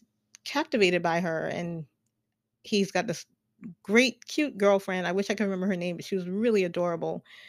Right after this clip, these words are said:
And, um, they decide they're gonna fix this problem. You can't suck blood from a virgin if he's not a virgin, right? So they get into a coffin and they do the deed, and problem is solved, and the Countess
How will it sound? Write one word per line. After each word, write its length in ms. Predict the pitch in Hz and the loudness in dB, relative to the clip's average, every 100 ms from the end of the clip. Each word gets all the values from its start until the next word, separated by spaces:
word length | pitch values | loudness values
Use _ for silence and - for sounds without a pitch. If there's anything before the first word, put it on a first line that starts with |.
| - _ _ - | -20 _ _ 2
And, 360 | 190 185 185 185 | 4 6 4 2
um, 420 | 180 180 175 180 _ _ _ _ _ - | 0 0 -2 -6 _ _ _ _ _ 2
they 220 | 190 247 | 6 6
decide 480 | 285 - 226 220 208 | 4 2 4 4 4
they're 160 | 208 | 4
gonna 220 | 233 208 190 _ _ - | 4 2 0 _ _ -2
fix 260 | 294 302 - | 0 0 -2
this 200 | 190 - | -2 0
problem. 580 | 196 165 165 175 214 - _ _ _ _ _ _ - | 0 0 0 0 -2 -4 _ _ _ _ _ _ -18
You 80 | 202 | -4
can't 380 | - 220 - - | 2 4 2 -2
suck 240 | - 202 | 0 0
blood 340 | 190 190 220 | 0 0 0
from 180 | - 196 | -2 -2
a 40 | 175 | 0
virgin 440 | 170 254 330 226 | 0 0 0 -2
if 100 | 190 | -2
he's 140 | 175 | -4
not 140 | 180 165 | -4 -4
a 40 | |
virgin, 460 | 156 220 262 156 143 | -2 -2 -2 -4 -4
right? 340 | 156 226 262 - _ | -2 -2 -2 -12 _
So 360 | - 185 180 175 | 0 4 4 4
they 140 | 185 | 2
get 160 | 190 185 | 0 0
into 200 | 220 208 | 2 2
a 60 | |
coffin 480 | 196 247 262 277 269 | 2 -2 0 -2 0
and 160 | 190 185 | 0 0
they 140 | 180 | 0
do 180 | 180 196 | 0 0
the 140 | 208 | 2
deed, 480 | 196 240 247 170 175 - - - - _ _ _ - | 2 0 2 0 -4 -10 -20 -20 -20 _ _ _ 4
and 380 | 185 180 165 170 - | 6 6 2 -4 -2
problem 380 | 208 180 208 226 | 2 4 6 6
is 140 | 240 | 6
solved, 520 | 240 294 240 160 165 - | 2 2 0 -2 -4 -2
and 260 | 180 175 165 | -2 0 -2
the 60 | |
Countess 580 | - 180 175 175 - | 0 2 2 -2 -2